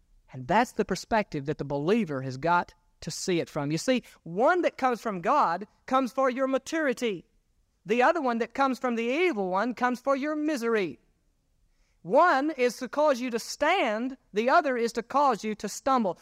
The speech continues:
But regardless of the source, whether God orders it or he just allows it from the evil one, he must allow it.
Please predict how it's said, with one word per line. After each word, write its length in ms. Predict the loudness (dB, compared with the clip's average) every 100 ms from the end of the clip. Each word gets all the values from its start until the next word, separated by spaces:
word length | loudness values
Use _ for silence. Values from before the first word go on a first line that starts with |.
| _
But 160 | -2 0
regardless 580 | -4 0 4 4 2 -2
of 120 | -4
the 80 | -4
source, 360 | -2 0 -2 -6 _
whether 240 | -4 -2 0
God 320 | 2 2 2
orders 400 | 2 4 4 0
it 140 | -2 0
or 140 | -2
he 120 | -2
just 220 | -2 -4 -2
allows 560 | -2 0 2 4 2
it 140 | 0 -2
from 160 | -2
the 120 | -2 -2
evil 280 | -2 0 0
one, 280 | 0 -2 -4 _ _
he 200 | -6 -2
must 460 | 2 4 4 2
allow 340 | -4 -2 0 0
it. 120 | -2